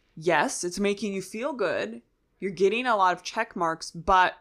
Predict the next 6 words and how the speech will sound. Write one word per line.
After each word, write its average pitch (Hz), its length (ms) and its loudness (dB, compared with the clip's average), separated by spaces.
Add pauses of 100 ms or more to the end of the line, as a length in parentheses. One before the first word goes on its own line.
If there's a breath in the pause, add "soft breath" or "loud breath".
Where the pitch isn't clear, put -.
what 175 580 0
is 175 300 0
the 175 340 -10
ultimate 160 680 -8 (140)
goal?" - 360 -6 (1040)
And 170 200 0